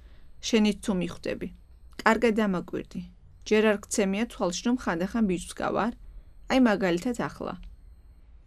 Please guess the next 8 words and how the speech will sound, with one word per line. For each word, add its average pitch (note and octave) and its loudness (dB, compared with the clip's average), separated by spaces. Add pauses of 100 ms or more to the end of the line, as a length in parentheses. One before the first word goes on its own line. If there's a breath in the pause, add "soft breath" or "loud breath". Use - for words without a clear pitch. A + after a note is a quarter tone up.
(320)
კარგად B3+ 2
რომ F#3 2
დავაცხერდი, G#3 0
გუნებაში G3+ 0
დავეთანხმე. - -2 (140)
მართლა B3 0
ბიჭს F#3+ -2
გავდა. - -10